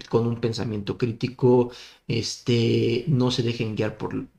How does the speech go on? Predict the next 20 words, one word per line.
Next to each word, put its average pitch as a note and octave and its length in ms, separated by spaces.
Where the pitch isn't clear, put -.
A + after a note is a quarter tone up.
por G#2+ 160
los G2+ 140
demás. C#3 260
Creo F3+ 160
que D#4+ 60
escuchar F#3 320
un F3+ 140
consejo D3 480
sí C3+ 360
está B2 280
bien, D3 260
¿no? B2 140
Y A#2+ 120
escuchar C3+ 420
perspectivas C3 680
de A#2 80
diferentes A#2 360
personas B2 360
está - 180
bien. C3 200